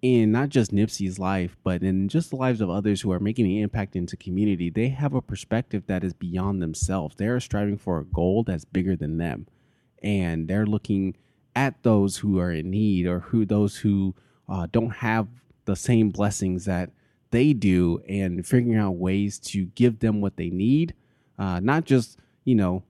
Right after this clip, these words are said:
serving, not just giving what they think that they need, but actually really engaging with people and say, "Okay, what do you need? How can I help serve you and support you?" And having a perspective that is bigger than just themselves. And when I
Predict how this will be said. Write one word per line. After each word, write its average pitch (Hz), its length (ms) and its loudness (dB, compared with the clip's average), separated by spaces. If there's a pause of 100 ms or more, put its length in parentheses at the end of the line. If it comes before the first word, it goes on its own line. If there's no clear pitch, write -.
serving, 101 640 0 (320)
not 135 120 2
just 113 200 -2
giving 110 340 4
what 98 240 0
they 131 160 2
think 98 240 -2
that 90 140 -4
they 87 80 -2
need, 90 200 -2
but 107 120 -2
actually 165 280 0
really 135 380 4
engaging 113 460 0
with 98 140 -2
people - 260 -8
and 98 160 -2
say, 120 140 -2
"Okay, 170 280 -2
what 151 140 4
do 185 80 0
you 175 160 0
need? 104 300 0
How 110 100 -4
can 139 160 -8
I 131 60 -2
help 120 180 -2
serve 98 300 -4
you 101 180 -2
and 95 100 -2
support 95 520 -6
you?" 95 240 -4 (340)
And 101 140 -6
having 110 320 0
a 92 60 -4
perspective 110 560 -8
that 90 140 -4
is 82 120 -8
bigger 110 360 -2
than 87 220 -4
just - 240 -8
themselves. - 640 -8 (2500)
And 117 140 4
when 120 140 8
I 160 340 0